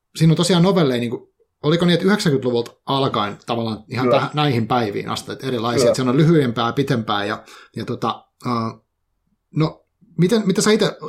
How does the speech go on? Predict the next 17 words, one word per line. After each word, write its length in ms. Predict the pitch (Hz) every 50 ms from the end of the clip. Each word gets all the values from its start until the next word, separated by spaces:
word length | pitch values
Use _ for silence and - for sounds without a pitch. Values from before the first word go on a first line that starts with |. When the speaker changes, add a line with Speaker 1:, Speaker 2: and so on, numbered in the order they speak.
| - - -
Speaker 1:
kertoisit, 520 | 147 127 120 - 117 110 117 120 - -
haluaisit 320 | - - 131 123 120 120 -
kertoa 260 | 139 123 117 - 113
näistä 200 | 110 113 - 127
novelleista, 400 | 120 113 110 101 107 107 110 117
niin, 160 | 107 107 113
noin 140 | 120 117 107
niin 100 | 107 110
kuin, 160 | 110 107 104
että 180 | - - 110 113 - - _ _ _ - _ _ _ _ _ _ _ _ _ _ _ _ _ _ _ _ - - - _ _ _ -
intro 260 | 139 123 101 - 113 104
mielessä? 500 | 104 101 101 104 - - - - _ _ _ _ _ _ _ _ _ _ _ _ -
Speaker 2:
No, 280 | 190 185 190 185 - _ _ _ _ _ _ _ _ _ _ _ _ _ _ _ _ -
oikeastaan 480 | - 202 226 254 277 254 - 226 190 196
lähtenyt 420 | 202 190 180 _ - 165 160 143
siitä, 280 | - 180 170 165 - 139 -
kun 140 | - 127 120